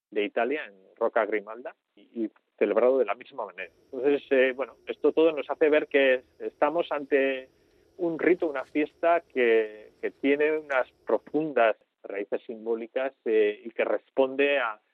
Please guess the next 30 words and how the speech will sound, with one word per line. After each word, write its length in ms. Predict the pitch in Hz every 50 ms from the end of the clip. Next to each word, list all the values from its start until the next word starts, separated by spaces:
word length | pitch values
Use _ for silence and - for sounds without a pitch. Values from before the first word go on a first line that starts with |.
| _ _
a 80 | - 104
muchas 340 | 120 127 120 - 143 - -
inquietudes 680 | 123 113 - - 113 - - 135 127 127 139 139 -
que 120 | _ - 110
hemos 200 | 110 120 110 -
tenido 360 | 120 110 120 123 131 135 123
los, 240 | 110 101 101 98 - - - - _ _
los 140 | 110 107 -
humanos 320 | 117 104 113 113 127 139 -
con 220 | - 117 107 107 107
el 160 | 101 101 - _ _ _ 120
mundo 280 | 120 123 131 127 113
que 80 | - 107
nos 120 | 95 92
rodea, 300 | 92 95 92 147 185 - -
¿no? 80 | _ _ _ _ _ _ _ _ _
Y 80 | - 110
ha 80 | 104
sido 340 | - - 117 113 117 120 117 - -
nuestra 320 | - 101 - _ 107 95 -
forma 360 | - - 110 113 123 123 123
de 260 | 117 120 117 113 - _ _ _ _ _ _ _ _ _ -
intentar 540 | 123 120 - 120 117 110 104 - 139 135 135
responder, 520 | 131 - - - 110 110 113 143 185 180
de 80 | 123 107
intentar 400 | 104 104 104 107 120 117 107 98
vivir, 340 | 101 98 98 101 101 95 95 95
eh, 200 | 90 90 90 87 87 90 _ _ _ _ -
ese 180 | 120 - 113
mundo. 240 | 90 90 87 87 87